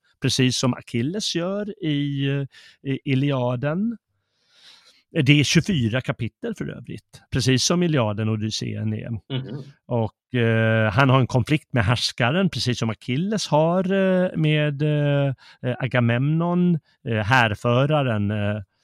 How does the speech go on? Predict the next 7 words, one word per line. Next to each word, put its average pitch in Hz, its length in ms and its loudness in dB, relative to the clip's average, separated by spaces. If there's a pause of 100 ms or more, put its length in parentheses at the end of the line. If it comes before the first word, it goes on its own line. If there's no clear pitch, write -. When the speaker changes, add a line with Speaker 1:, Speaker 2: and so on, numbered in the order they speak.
(240)
Speaker 1:
i, 104 320 -2
eh, 104 480 -4
i, 113 220 -2
i 139 40 -8
krigståget 113 640 -4
mot - 340 -10
Troja. 104 580 -4